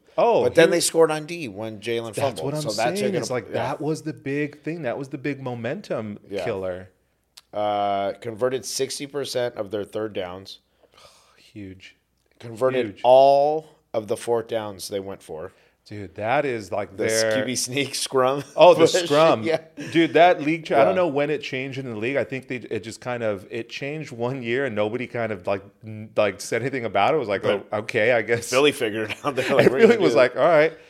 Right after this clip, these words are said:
Speaker 1: let's go ahead and go, uh,
Speaker 2: <laughs>
Speaker 1: rugby style. Let's go."
Speaker 2: Yeah. And so, but the end of it says, "No team has done all of that in a game, regular or postseason,
Speaker 1: Yeah.
Speaker 2: since the Bengals in nineteen eighty-nine."
Speaker 1: Jeez.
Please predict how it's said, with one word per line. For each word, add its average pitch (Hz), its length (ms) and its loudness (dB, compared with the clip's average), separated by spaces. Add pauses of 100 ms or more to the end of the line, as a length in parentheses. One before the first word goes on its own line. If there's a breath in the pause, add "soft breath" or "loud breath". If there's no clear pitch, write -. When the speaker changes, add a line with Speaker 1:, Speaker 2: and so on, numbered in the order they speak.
(180 loud breath)
Speaker 1:
let's - 120 -20
go 156 140 0
ahead 143 120 6
and 139 60 -4
go, 151 220 8
uh, 123 160 8
Speaker 2:
<laughs> 117 40 2
Speaker 1:
rugby 175 280 8
style. 117 720 6
Let's 156 100 -14
go." 151 160 4
Speaker 2:
Yeah. 139 480 0 (800 loud breath)
And 113 160 -2
so, 123 600 2 (240)
but 117 160 0
the 127 140 -6
end 147 120 -2
of 143 100 -4
it 123 100 -2
says, 110 440 0
"No 120 300 -2
team 123 500 -10 (300)
has 104 240 -8
done 113 300 -2
all 110 240 0
of 123 80 -6
that 127 200 0
in 123 60 -10
a 127 60 -10
game, 95 420 -6
regular 113 380 -2
or 120 240 0
postseason, 120 840 -8
Speaker 1:
Yeah. 101 200 -10
Speaker 2:
since 107 180 -8
the 113 80 -6
Bengals 98 680 -6 (580 soft breath)
in 98 320 -10
nineteen 123 580 -12
eighty-nine." 110 600 -8 (500)
Speaker 1:
Jeez. 92 680 -14